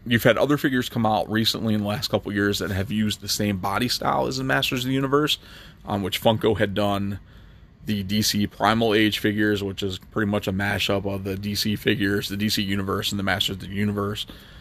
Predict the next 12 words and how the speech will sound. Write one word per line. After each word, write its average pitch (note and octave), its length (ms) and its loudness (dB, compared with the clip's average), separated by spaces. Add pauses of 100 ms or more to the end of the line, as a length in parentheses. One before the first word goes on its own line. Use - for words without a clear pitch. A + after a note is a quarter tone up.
(140)
So - 180 -4
the, F#2+ 300 -4 (140)
like, G2 180 -2
Batman, G2 480 2
Joker, G2+ 400 -2
all G2 120 0
them G2 200 -2
were G2 100 -6
done G2 240 0
in G2+ 180 -2
that G2 200 -2
style. G2+ 500 0